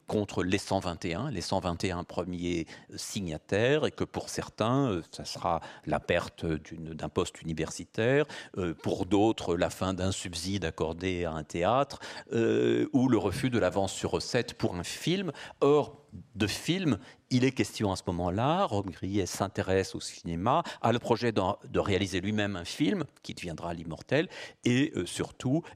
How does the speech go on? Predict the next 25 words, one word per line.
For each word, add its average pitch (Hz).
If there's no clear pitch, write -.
est 107
en 90
train 101
d'écrire 120
avec 90
Alain 80
Resnais, 90
euh, -
le 98
film 123
qui -
deviendra 82
l'année 85
dernière 85
à -
Marienbad 82
et 82
qui, 107
à 98
ce -
stade, 113
s'appelle 85
encore 113
L'année 110
dernière. 98